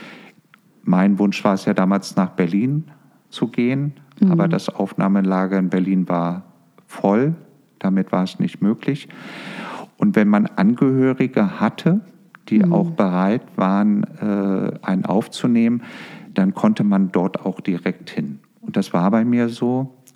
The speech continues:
Speaker 1: Und zwar, äh, in Mülheim an der Ruhr lebten und leben Verwandte von meiner Mutter. Und die haben mich aufgenommen.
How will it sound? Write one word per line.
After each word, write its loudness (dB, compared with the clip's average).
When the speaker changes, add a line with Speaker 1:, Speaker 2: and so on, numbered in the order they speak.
Speaker 1:
Und 0
zwar, -2
äh, -4
in 0
Mülheim 0
an -2
der 0
Ruhr 0
lebten 0
und -4
leben 4
Verwandte 0
von -4
meiner -2
Mutter. 0
Und 0
die 2
haben 0
mich -2
aufgenommen. -2